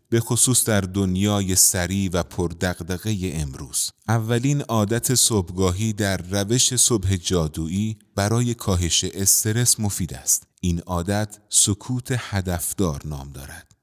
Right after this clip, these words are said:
سکوت هدفدار یعنی آگاهانه تصمیم بگیرید که لحظاتی را از دغدغه‌ها و مشکلات روزمره‌تان جدا شوید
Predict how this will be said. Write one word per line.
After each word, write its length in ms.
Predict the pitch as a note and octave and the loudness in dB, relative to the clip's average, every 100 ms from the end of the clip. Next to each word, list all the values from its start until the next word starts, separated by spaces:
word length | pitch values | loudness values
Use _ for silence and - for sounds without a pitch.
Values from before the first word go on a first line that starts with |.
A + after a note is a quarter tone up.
| _ _ _ | _ _ _
سکوت 500 | - - B2+ D#3 D3 | -2 0 2 0 0
هدفدار 800 | C#3+ B2 G2+ F#2 F2 - G#2 G#2 | 0 0 0 0 0 0 2 2
یعنی 480 | F#2+ F#2 E2 F2 F#2+ | 2 0 0 0 0
آگاهانه 640 | G2+ F#2+ F2+ G2 F#2 G#2 A#2 | 0 -2 0 0 0 2 0
تصمیم 560 | - G#2+ - A2 G#2+ | 0 0 2 2 0
بگیرید 500 | F#2+ F2+ D#2 D2 D2+ | 0 0 -2 -4 -6
که 140 | - A#2 | -4 -4
لحظاتی 760 | A2+ A2+ A2+ G#2+ B2 B2 G#2 | -2 -4 -2 0 0 0 0
را 380 | F#2 E2 D2 - | 2 2 0 -4
از 280 | F#2+ F2+ F2 | 0 0 2
دغدغه‌ها 920 | F#2 G2 - F2+ F#2+ G2 F#2+ G2+ A#2 A2 | 0 -2 -2 -2 -2 -2 -4 -2 -2 0
و 100 | G#2 | 0
مشکلات 720 | G2 F2+ - G2+ G2 A#2+ - | 2 2 0 0 0 0 0
روزمره‌تان 1080 | A#2+ A2 F#2+ F#2 E2+ E2 F2+ D#2+ - E2 D#2 | -2 0 0 0 0 0 -2 -2 -2 -4 -2
جدا 300 | F#2 E2+ C2+ | 0 0 0
شوید 400 | - C2 - - | -4 -4 -12 -20